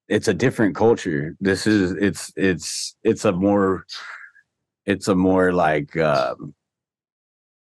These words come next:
like, eighties, <laughs> fucking, still now, like,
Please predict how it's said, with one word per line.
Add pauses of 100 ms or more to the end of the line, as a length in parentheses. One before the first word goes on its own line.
(220)
like, (140)
eighties, (220)
<laughs>
fucking, (560)
still
now,
like,